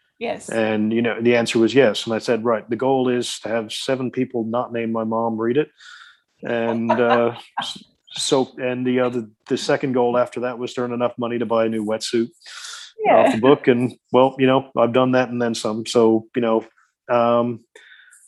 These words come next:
Speaker 2: the feedback that I've gotten from my book, you know, I mean, people have reached out to me, some who I know directly, some who connected through social media, the endurance sport groups, and
Speaker 1: Yeah.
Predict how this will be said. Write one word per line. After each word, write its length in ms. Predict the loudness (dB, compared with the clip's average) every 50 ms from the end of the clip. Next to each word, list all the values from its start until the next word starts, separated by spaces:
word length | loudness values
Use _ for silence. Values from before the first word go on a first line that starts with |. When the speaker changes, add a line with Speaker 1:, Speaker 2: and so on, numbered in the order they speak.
| _ _
Speaker 2:
the 80 | -2 0
feedback 440 | 4 6 6 6 8 6 6 6 4
that 100 | 0 0
I've 100 | 0 0
gotten 240 | -2 -4 -4 -6 -10
from 180 | -8 -8 -6 -6
my 80 | -4
book, 280 | -2 2 0 0 0 0 -2
you 60 | 0
know, 100 | 2 2 2
I 20 |
mean, 280 | 0 -2 -4 -4 -4 -2
people 280 | 0 0 2 4 4 4
have 80 | 4 6
reached 240 | 4 4 4 4 4
out 140 | 4 4 4
to 100 | 2 0
me, 100 | 2 2
some 220 | 2 0 -2 -2
who 140 | 0 0 -2
I 40 | -2
know 180 | -2 -2 -2 -2
directly, 460 | -2 0 0 0 0 -2 -2 -2 -2 -2
some 240 | -2 -4 -8 -8
who 240 | -8 -8 -8 -8 -8 -10
connected 380 | -8 -4 -4 -4 -4 -8 -8 -2
through 160 | 0 0 2
social 340 | 4 4 2 2 2 -2 -2
media, 400 | 2 4 6 8 8 8 6 4
the 240 | 2 0 -4 -6 -6 _ _ _ _ -6
endurance 400 | -2 2 4 4 6 6 4 2
sport 300 | 0 2 4 4 4 2
groups, 360 | 4 4 6 6 6 2 0 -2
and 180 | -2 -4 -4 _ -14 -20 -20 -18 -20 -20 -18 -14 -12
Speaker 1:
Yeah. 80 | -12